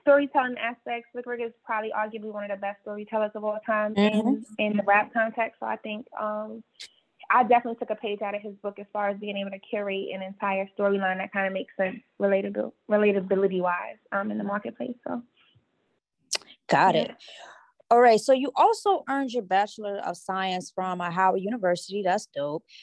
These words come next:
Speaker 1: Mm-hmm.
Speaker 2: Um, and your
Speaker 1: Mm-hmm.
Speaker 2: Master of Science from the University of South Car-, South Carolina?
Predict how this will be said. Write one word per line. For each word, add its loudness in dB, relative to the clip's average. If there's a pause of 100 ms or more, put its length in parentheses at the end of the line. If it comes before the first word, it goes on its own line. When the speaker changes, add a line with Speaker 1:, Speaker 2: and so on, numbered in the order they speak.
Speaker 1:
Mm-hmm. 0
Speaker 2:
Um, 6
and 0
your 4
Speaker 1:
Mm-hmm. -4
Speaker 2:
Master 0
of 0
Science -2
from -6
the -2
University 4
of 4
South 2
Car-, 2
South 2
Carolina? 0